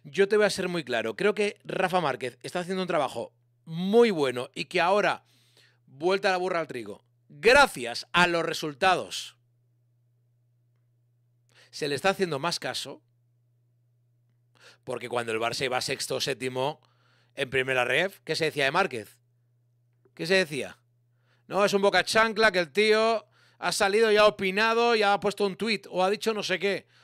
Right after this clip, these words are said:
o que se ha, mm, promocionado una casa de apuestas. ¿Por qué? Pues esto va de ganar. Esto va de ganar. Y cuando ganas,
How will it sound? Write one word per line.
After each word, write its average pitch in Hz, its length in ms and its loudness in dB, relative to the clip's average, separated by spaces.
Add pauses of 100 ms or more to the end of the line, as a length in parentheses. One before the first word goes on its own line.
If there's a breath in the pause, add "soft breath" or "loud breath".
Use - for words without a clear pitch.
(160 soft breath)
o 190 240 2
que 180 160 -4
se 190 200 -2
ha, 208 440 4
mm, 127 240 -14 (640 soft breath)
promocionado 185 560 2
una 208 120 4
casa 196 200 4
de 185 60 8
apuestas. 156 640 -2 (3000)
¿Por 147 160 -6
qué? - 260 -2 (1000)
Pues - 80 -14
esto 208 120 -2
va 214 120 4
de 185 60 2
ganar. - 340 -8 (1080)
Esto - 140 -6
va 190 100 2
de 123 40 0
ganar. 78 300 -16
Y - 60 -12
cuando 180 240 0
ganas, 233 520 0